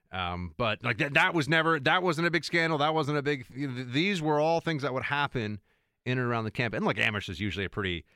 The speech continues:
I mean, the, the police, uh, log in Amherst is usually, like, about a rogue squirrel disturbing girls, you know, by running across the ceiling at night or something. I mean, it wasn't, I mean, that rogue squirrel was about as dangerous as it usually got. But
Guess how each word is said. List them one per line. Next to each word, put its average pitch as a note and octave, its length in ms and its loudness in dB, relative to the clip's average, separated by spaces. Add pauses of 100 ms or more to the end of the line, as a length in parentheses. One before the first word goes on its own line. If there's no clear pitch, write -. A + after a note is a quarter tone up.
(240)
I - 40 -10
mean, G#2+ 100 -2
the, G2+ 80 -4
the G2+ 120 -2
police, B2 640 -4 (120)
uh, F#2 360 -2
log G2 340 0
in F#2+ 60 -2
Amherst F#2+ 340 -2
is E2+ 160 -8
usually, F#2+ 240 -4
like, F2+ 180 -8
about F#2 240 -6
a F2+ 40 -4
rogue F#2 340 -2
squirrel G2 520 -4
disturbing F2 500 -6
girls, F#2 480 -6
you G2 40 -6
know, F2+ 100 -6
by F2 100 -4
running F#2+ 240 -4
across F#2 320 -6
the F2+ 80 -14
ceiling G2 260 -4
at E2+ 60 -8
night E2 180 -8
or E2 60 -12
something. E2 280 -12
I E2+ 60 -12
mean, F2 100 -8
it F2+ 80 -8
wasn't, F#2 380 -4
I - 680 -20
mean, D#2+ 60 -14
that F#2 100 -12
rogue F#2+ 260 -6
squirrel G2 360 -4
was E2 100 -8
about F2 180 -6
as E2+ 80 -8
dangerous F2 320 -4
as E2+ 100 -8
it E2+ 60 -12
usually F2+ 260 -8
got. C3+ 320 -2
But A2+ 140 -2